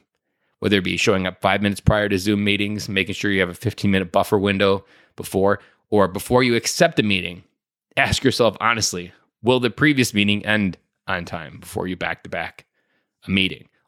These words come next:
All of these things, these little micro decisions matter. But these micro decisions is where you can kind of build this consistency to be someone that's known as always being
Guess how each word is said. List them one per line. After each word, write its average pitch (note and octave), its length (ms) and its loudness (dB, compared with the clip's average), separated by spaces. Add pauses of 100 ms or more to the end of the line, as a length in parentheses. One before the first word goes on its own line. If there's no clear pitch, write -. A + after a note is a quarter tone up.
(120)
All D#3 140 6
of D#3+ 100 2
these C#3 200 4
things, G#2 240 -4
these A2+ 200 0
little D3+ 180 2
micro A#2 400 0
decisions F#2+ 580 -4
matter. - 420 -6 (680)
But - 80 -12
these F#2+ 140 -2
micro A#2 300 0
decisions G2 480 -2
is F#2+ 100 -10
where F#2+ 200 -2
you F#2+ 200 -4
can F#2 400 -8 (300)
kind A#2 160 0
of - 180 -12
build A#2+ 240 2
this A#2 140 0
consistency F#2 840 -2 (460)
to A#2+ 60 2
be E3+ 140 4
someone G#2 340 0
that's G#2+ 160 -6
known B2+ 440 2 (260)
as G#2+ 140 -4
always A2 240 4
being F2+ 380 -4